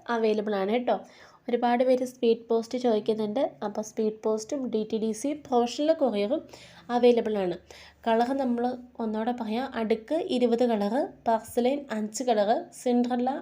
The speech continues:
അഞ്ച് കളർ, ടിയാര അഞ്ച് കളർ, ടോട്ടൽ മുപ്പത്തഞ്ച് കളർ, മുന്നൂറ്റി അൻപത് രൂപ. മുന്നൂറ്റമ്പത് രൂപയ്ക്കും, ആ,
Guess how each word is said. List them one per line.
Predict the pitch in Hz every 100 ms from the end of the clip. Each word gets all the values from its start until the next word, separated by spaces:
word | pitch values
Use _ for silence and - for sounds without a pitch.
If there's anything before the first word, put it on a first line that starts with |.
| - 226
അഞ്ച് | 220 220 240
കളർ, | 240 214 339 - - - _
ടിയാര | - 302 294 277 294 359 -
അഞ്ച് | 262 240 214
കളർ, | 190 180 -
ടോട്ടൽ | 226 226 226 233 277 277
മുപ്പത്തഞ്ച് | 220 220 220 220 202 240
കളർ, | 226 233 277
മുന്നൂറ്റി | 240 226 226 226 247
അൻപത് | 220 214 254 262
രൂപ. | 214 208 370 - - - - _ _ -
മുന്നൂറ്റമ്പത് | 285 294 302 294 311
രൂപയ്ക്കും, | 294 294 320 359 - _
ആ, | -